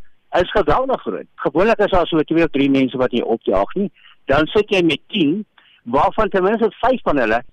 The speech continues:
voltyds besig gehou word om beheer oor hierdie trokke uit te oefen, op die vragmotors. Dan het jy slegs vyf oor wat die res van jou stad moet bedien vir wetstoepassing.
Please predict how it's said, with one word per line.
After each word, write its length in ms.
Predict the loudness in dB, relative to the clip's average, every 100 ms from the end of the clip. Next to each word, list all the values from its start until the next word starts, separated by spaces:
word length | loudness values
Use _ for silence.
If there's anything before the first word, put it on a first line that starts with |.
| 2
voltyds 360 | 4 4 2 2
besig 320 | 2 2 0
gehou 200 | 2 4
word 220 | 2 0 -4
om 320 | -2 2 2 2
beheer 300 | 2 2 4
oor 100 | 2
hierdie 240 | 2 0
trokke 320 | 0 0 0
uit 180 | -2 -2
te 80 | 0
oefen, 300 | 0 0 -2
op 60 | -2
die 140 | -4
vragmotors. 580 | -2 -2 -2 -2 -2 -4 _ _ _
Dan 220 | -6 -2
het 100 | 0
jy 140 | 2 0 0
slegs 320 | -2 -2 -4
vyf 240 | -4 -4 0
oor 240 | 0 0 -2 -18 _ _
wat 260 | -2 0 2
die 180 | 0
res 240 | 2 0 0 -8 _ -2
van 120 | 2
jou 120 | 2
stad 220 | 2 0
moet 180 | 0 -2
bedien 320 | -2 0 0 0 -20 -20 -2
vir 140 | 0 2
wetstoepassing. 720 | 2 0 -4 -2 -4 -6